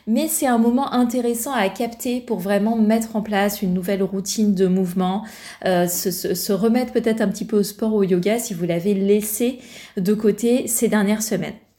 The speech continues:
Mais revenons à notre sujet du jour avec le matériel. J'ai distingué plusieurs catégories de matériel.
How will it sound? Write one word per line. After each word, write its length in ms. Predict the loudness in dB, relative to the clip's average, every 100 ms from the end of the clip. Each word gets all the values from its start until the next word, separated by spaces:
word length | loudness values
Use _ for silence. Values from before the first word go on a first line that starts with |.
| -20 -20 -2
Mais 140 | 4 4
revenons 320 | 4 2 -2
à 60 |
notre 260 | -2 -2 -4
sujet 300 | -2 -2 -2
du 140 | -2
jour 320 | -4 -2 0 -2 -2
avec 360 | 0 0 -2
le 80 | -2
matériel. 640 | -2 -2 -4 -8 -10 -12 -16 _ _ _ _ _ _ -6
J'ai 260 | 0 2 2
distingué 720 | 0 -2 0 2 0 -4 -10
plusieurs 520 | -4 -2 0 -2 -4 -4
catégories 520 | -4 -2 0 0 0
de 100 | 0
matériel. 480 | 0 -2 -4 -6